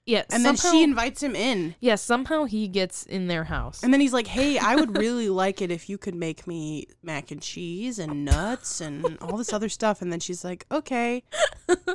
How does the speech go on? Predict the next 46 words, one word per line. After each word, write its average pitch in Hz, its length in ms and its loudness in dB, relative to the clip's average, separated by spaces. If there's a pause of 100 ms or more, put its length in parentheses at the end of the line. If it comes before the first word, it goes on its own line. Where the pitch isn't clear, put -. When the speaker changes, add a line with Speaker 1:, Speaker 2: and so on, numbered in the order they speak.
(320)
Speaker 2:
And 247 120 2
she 254 160 -2
does. 208 760 2
Speaker 1:
She's 269 260 0
like, 240 160 4
"I 190 100 4
got 226 200 2
nothing 208 260 0
else 220 180 2
better 180 260 2
to 170 100 -2
do 175 220 2
'cause - 160 -2
Speaker 2:
And 175 60 6
Speaker 1:
all 185 80 8
Speaker 2:
I'm 233 80 6
a 180 40 8
Speaker 1:
my 180 80 6
Speaker 2:
caterer, 254 220 8
Speaker 1:
jobs 185 300 10
got 165 280 6
Speaker 2:
so. 160 40 4
Speaker 1:
canceled." 175 680 0
<laughs> - 40 -10 (1000)
Well, 208 160 6
Speaker 2:
Did 254 120 8
we 415 120 8
Speaker 1:
he - 60 6
Speaker 2:
mention 254 260 4
that 339 100 6
the 285 80 4
dad 180 300 4
is 214 100 -2
stuck - 320 -4
in 196 100 -6
San 185 200 -4
Francisco? 196 360 -4 (100)
Speaker 1:
Yes. - 280 -2
Speaker 2:
Okay, 214 200 2
good. - 160 -10 (920)
Speaker 1:
So 220 240 4
then 247 320 0 (120)
he 254 400 -2
is 214 200 0
up - 220 0
in 240 240 -2